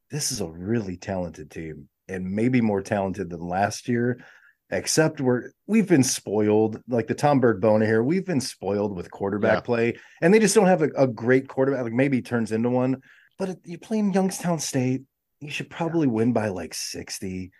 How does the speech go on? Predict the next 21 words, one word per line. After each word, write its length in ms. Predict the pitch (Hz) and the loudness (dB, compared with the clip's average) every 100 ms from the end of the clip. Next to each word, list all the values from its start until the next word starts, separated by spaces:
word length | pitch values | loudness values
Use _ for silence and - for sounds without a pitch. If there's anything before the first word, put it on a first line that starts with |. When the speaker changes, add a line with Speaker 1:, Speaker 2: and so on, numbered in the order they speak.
| _ _ _ | _ _ _
Speaker 1:
uh, 140 | - 87 - | -8 -8 -8
and, 280 | 110 127 127 | 0 0 2
and 200 | 123 104 | 2 0
you 80 | |
didn't. 520 | 80 101 110 113 110 - | -4 -4 -2 -2 -4 -2
So 400 | 120 107 104 104 | 2 2 0 -2
as 380 | 107 110 110 110 | -8 -6 -4 -2
you 120 | 110 | 0
watched 640 | 101 104 107 - - - _ _ _ _ - | 2 2 2 -2 -14 -16 _ _ _ _ -4
more 220 | 104 110 | 0 0
teams 460 | - 113 107 101 90 | 0 0 0 -2 -2
jump 260 | 107 98 - | -2 -2 -2
over 300 | 110 107 127 | 0 2 4
them, 400 | 123 131 139 135 | 4 4 2 -2
uh, 220 | - 98 95 | -2 -2 -2
in 180 | 104 98 | -4 -4
the 160 | 95 110 | -2 0
A 100 | 110 | 0
P 200 | 117 113 | -2 0
poll, 240 | 113 113 | 2 2
like, 280 | 101 95 | 0 -4